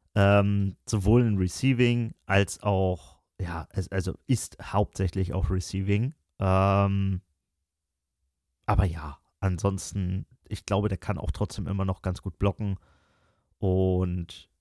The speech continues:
ja, deswegen, du, du brauchst da jemanden, der da einfach diese, äh, diesen Sweet Spot ein bisschen ersetzt. Deswegen, Tyler Warren macht Sinn und an Platz zwölf kannst du den auch nehmen, würde ich sagen.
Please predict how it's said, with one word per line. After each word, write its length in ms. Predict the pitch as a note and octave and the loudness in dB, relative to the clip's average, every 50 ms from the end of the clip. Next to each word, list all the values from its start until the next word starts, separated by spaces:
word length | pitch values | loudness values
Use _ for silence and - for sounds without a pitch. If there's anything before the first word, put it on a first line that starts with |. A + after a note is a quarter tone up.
| _ _ - | _ _ -4
ja, 220 | F#2+ E2+ D#2 - - _ _ _ _ - | -4 -4 -4 -6 -14 _ _ _ _ -4
deswegen, 600 | G#2 F#2 - - - G2 F#2+ F#2+ F#2+ F#2 F#2 F2 - | -4 -4 -2 -2 -2 -2 -2 -2 -2 -4 -6 -6 -6
du, 100 | - G2+ | -6 -6
du 120 | F2 - F2+ | -4 -4 -6
brauchst 400 | - - G2+ G#2+ A2+ - - A#2 | -4 0 0 0 0 0 0 0
da 40 | |
jemanden, 560 | G#2 G2+ G#2+ G#2 G#2 G2+ G2 F2+ G2+ G#2 F#2 E2 | 0 2 0 2 2 0 0 0 -2 -4 -6 -2
der 200 | - G2 F#2 F#2 | -2 -2 -2 0
da 180 | F#2 F#2 F2 E2+ | 0 -2 -2 -2
einfach 340 | - F#2+ F#2 - F#2 F2+ | -2 -4 -4 -2 -4 -4
diese, 320 | - - G2 F2+ F2 G2 F#2 - - - | -4 -4 -4 -4 -2 -2 -2 -2 -6 -8
äh, 180 | _ - F#2+ F2 | _ -4 -4 -4
diesen 320 | - - G2 E2 F2 F#2 | -4 -4 -4 -4 -4 -4
Sweet 320 | F2 - - - A2+ - - | -6 -6 -4 -4 -4 -4 -6
Spot 260 | - - - G2+ G2+ - | -8 -4 -2 -2 -2 -2
ein 80 | - G2 | -4 -6
bisschen 300 | - F2+ - - F#2+ F#2 | -4 -4 -4 -4 -2 -2
ersetzt. 560 | F#2 F#2+ F2 F#2+ G2 G#2 - - - - - _ _ _ _ _ | -2 0 0 0 0 0 -2 -8 -20 -20 -20 _ _ _ _ _
Deswegen, 680 | - F#2 F2 - F#2+ F#2+ F#2 F2+ F#2 F#2 F#2 F2+ E2+ - - _ _ _ _ | -4 -4 -2 0 0 0 0 0 -2 -4 -4 -4 -6 -8 -12 _ _ _ _
Tyler 320 | - - G2+ G2 G2 G2 | -2 0 0 2 0 0
Warren 240 | F#2+ G2 G2 G2 F#2+ | 0 0 0 0 0
macht 240 | F2+ F#2 - - - | -2 -2 -4 -4 -2
Sinn 180 | A2+ A2+ A2 A2 | -2 0 0 0
und 140 | G2+ - | -2 -4
an 160 | D2+ D#2 F#2+ - | -6 -6 -4 0
Platz 280 | - - B2+ - - | 0 0 0 0 -2
zwölf 280 | - - E3+ G3+ F#3 - | 0 4 4 4 4 4
kannst 280 | - - C#3+ - - | 0 -2 -2 -2 -4
du 40 | - | -2
den 200 | F#2+ G2+ G2+ D#2 | 0 0 0 0
auch 140 | D#2 E2+ - | 0 -4 -4
nehmen, 320 | - - E2 F2+ F#2 F2 | -4 -4 -2 -2 -2 -4
würde 160 | E2+ F2 F2 - | -6 -8 -10 -12
ich 80 | - | -12
sagen. 260 | - - - - - | -12 -14 -16 -16 -18